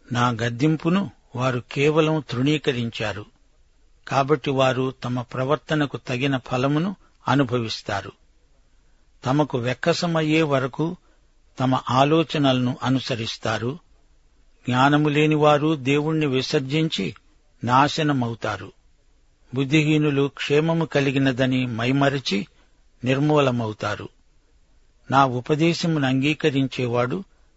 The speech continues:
సురక్షితముగా నివసిస్తాడు. వాడు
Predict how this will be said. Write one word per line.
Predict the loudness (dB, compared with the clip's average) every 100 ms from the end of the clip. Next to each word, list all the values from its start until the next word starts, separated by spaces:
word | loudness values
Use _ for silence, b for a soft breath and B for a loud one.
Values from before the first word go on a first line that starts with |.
| _ -12
సురక్షితముగా | 0 2 2 -2 -4 0 0 0 0
నివసిస్తాడు. | 0 -2 -4 -6 -8 -6 -4 -4 -4 -8 _ _ _ _ _ _ _ _ -2
వాడు | 0 0